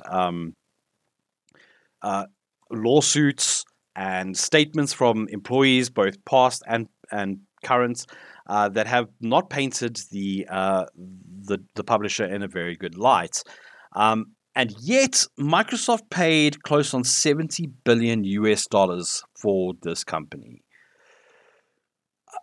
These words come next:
Uh, R-, Robin, what are your thoughts on this? What, what do you, what, what was your immediate reaction to hearing that Microsoft was purchasing Activision Blizzard?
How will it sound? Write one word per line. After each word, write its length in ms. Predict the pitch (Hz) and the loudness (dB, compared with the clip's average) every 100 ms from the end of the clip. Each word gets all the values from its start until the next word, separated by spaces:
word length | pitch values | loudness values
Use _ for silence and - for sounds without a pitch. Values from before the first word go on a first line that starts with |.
| 165 | -2
Uh, 40 | |
R-, 220 | 147 170 | 2 2
Robin, 360 | 175 214 233 170 | 4 4 4 4
what 140 | 175 | 4
are 60 | 233 | 4
your 200 | 175 156 | 2 2
thoughts 380 | - 135 - - | 2 0 0 -4
on 180 | 117 110 | -4 -4
this? 520 | 87 80 - - - - - | -8 -2 2 2 0 -6 -8
What, 260 | 120 139 139 | -2 0 4
what 100 | 160 | 4
do 60 | |
you, 240 | 196 190 135 | 6 4 2
what, 260 | 117 143 147 | -2 -4 2
what 200 | 170 196 | 0 2
was 140 | 185 | 4
your 120 | 196 | 6
immediate 480 | 160 127 120 135 123 | 6 4 2 2 0
reaction 440 | 117 107 107 110 98 | 2 2 2 -4 -8
to 100 | 98 | -2
hearing 280 | 107 104 | 0 0
that 100 | 101 | -2
Microsoft 560 | 90 98 98 98 92 - | 0 0 -2 -4 -6 -4
was 160 | 90 - | -6 -4
purchasing 500 | - 98 - 95 82 | 2 2 2 -4 -2
Activision 480 | 85 - 82 82 | -4 -4 -8 -8
Blizzard? 400 | 76 78 - - | -10 -12 -12 -18